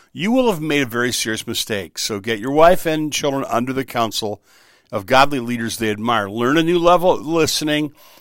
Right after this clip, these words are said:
Do the hard work of replacing lies with truth for each member of the family.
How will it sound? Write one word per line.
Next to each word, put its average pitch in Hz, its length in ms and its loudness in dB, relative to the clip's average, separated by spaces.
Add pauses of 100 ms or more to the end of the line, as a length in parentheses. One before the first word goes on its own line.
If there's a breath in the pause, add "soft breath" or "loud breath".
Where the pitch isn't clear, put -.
(100)
Do 107 100 -6
the 117 100 -4
hard 143 200 4
work 147 180 0
of 131 140 -2
replacing 135 560 -4
lies 135 440 4
with 143 160 -6
truth - 500 -6
for 117 160 -8
each 117 220 -10
member 127 260 -2
of 127 60 -6
the 127 80 -10
family. 117 460 -4